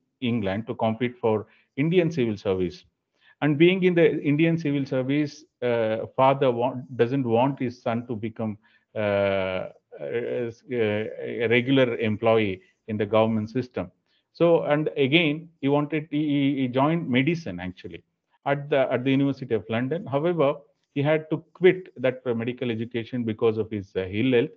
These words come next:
and also the odor in the dissection room was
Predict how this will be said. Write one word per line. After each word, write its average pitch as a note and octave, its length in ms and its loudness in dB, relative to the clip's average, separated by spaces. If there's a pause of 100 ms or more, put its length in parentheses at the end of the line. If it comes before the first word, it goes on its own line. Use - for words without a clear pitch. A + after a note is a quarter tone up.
(340)
and A#2+ 120 0
also D3 300 4
the C#3+ 120 2
odor D#3+ 500 2
in C3+ 180 -2
the B2 80 0
dissection A2+ 540 -8
room A#2+ 260 -4
was G2 300 -6